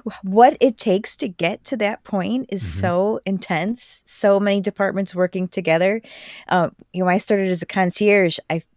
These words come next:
Speaker 1: it was kind of a cool place to start in a hotel because it was almost like radio control, you know, because you have frontline people coming to you that are just in the lobby and they need help.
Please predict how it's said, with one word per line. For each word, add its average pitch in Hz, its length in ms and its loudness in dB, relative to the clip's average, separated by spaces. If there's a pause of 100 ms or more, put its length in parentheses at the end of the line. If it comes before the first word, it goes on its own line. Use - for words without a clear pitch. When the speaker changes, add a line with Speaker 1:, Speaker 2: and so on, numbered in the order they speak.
(240)
Speaker 1:
it 202 80 4
was 196 160 2
kind 233 180 4
of 202 80 4
a 190 60 -2
cool 196 200 0
place 175 420 -2
to - 100 -8
start 175 460 -4
in 185 100 -4
a 180 40 -4
hotel 185 580 0 (320)
because 190 240 0
it 226 80 6
was 175 120 6
almost 185 300 2
like 170 200 0
radio 170 340 2
control, 156 840 -2 (440)
you 208 80 2
know, 175 120 4
because 170 280 -6
you 165 80 0
have 196 180 4
frontline 156 880 0
people 165 300 -2
coming 156 320 -4
to - 160 -6
you 147 180 -6
that 147 140 -2
are 139 80 -2
just - 180 -10
in 131 180 -8
the 151 80 -2
lobby 135 300 -2
and 143 100 -4
they 143 60 -4
need 139 180 -6
help. 143 320 -2